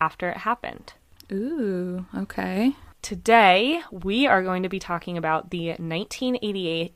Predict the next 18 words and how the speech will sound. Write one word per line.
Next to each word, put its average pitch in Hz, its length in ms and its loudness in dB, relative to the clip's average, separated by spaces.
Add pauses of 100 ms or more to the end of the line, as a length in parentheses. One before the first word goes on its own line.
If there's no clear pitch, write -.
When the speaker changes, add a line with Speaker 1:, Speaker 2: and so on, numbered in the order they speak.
Speaker 1:
kidnapping 285 720 0
and 233 220 0
murder 151 440 -2
of 156 220 -4 (140)
April 196 440 -2
Marie 165 640 -6 (100)
Tinsley. - 880 -12 (220)
Speaker 2:
This 226 220 6
name 240 300 10
sounds 202 440 10 (120)
so 190 760 6
familiar 277 540 2
to 311 140 -8
me, 311 480 -2 (540)
but 202 140 0
I 185 220 2 (500)
don't 208 460 0
remember 190 1040 -2